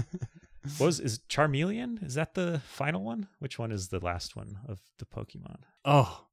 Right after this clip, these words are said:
Speaker 1: you just said Pokemon. I was like, "I have no idea what you're talking about."
Speaker 2: I think Charizard is the last one. I don't know. Anyways, very relevant to <laughs> the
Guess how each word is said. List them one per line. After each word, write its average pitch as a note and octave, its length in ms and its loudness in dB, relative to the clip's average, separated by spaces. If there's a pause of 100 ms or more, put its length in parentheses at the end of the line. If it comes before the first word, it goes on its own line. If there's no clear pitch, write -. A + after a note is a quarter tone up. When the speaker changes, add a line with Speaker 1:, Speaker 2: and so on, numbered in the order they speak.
(120)
Speaker 1:
you B2+ 120 -2
just A#2 160 -2
said A2 120 -4
Pokemon. G2+ 460 -6 (240)
I B2 100 -2
was B2 140 -2
like, A#2 120 2
"I A#2+ 60 4
have A#2 120 4
no A2+ 100 2
idea G#2+ 160 0
what G#2+ 100 -6
you're A2 60 -8
talking G#2+ 280 -4
about." G#2 240 -6 (240)
Speaker 2:
I - 80 -12
think A#3+ 220 -4
Charizard F#2 600 0
is E2+ 160 -10
the F2+ 100 -10 (340)
last - 540 -16
one. - 280 -18 (220)
I D3+ 140 12
don't B2+ 80 8
know. F2+ 100 4
Anyways, B2+ 520 6
very B2 340 4
relevant F#2 500 -4 (120)
to - 160 2
<laughs> - 400 -2
the E3 260 6